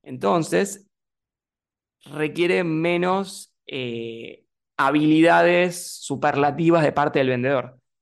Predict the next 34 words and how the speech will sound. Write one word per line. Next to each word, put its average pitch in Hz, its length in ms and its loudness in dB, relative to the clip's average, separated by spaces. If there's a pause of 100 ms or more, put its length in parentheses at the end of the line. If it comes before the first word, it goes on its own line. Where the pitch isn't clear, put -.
(320)
Entonces, 170 240 -6
por 151 80 -2
eso 160 160 -2
lo 151 180 -2
que 147 80 0
digo, - 500 -2
esto 135 240 -10
de 131 120 -4
que 123 520 -12 (120)
uno 185 200 4
como 160 160 4
dueño 175 180 4
de 185 100 4
empresa 196 360 2
tiene 180 220 -2
que 139 80 -6
plantearse, 131 540 -6
¿yo 170 140 -10
quiero 180 140 -2
poner 160 220 -2
más 139 340 -8
el 123 120 -14
peso 131 360 -6
en 147 140 -2
ventas 220 540 -2 (720)
o 170 120 4
lo 190 140 4
quiero 180 180 0
poner 160 460 -4
más 143 340 -8
en 135 120 -8
marketing? 120 580 -8 (480)
Si - 220 -2
uno, 160 560 0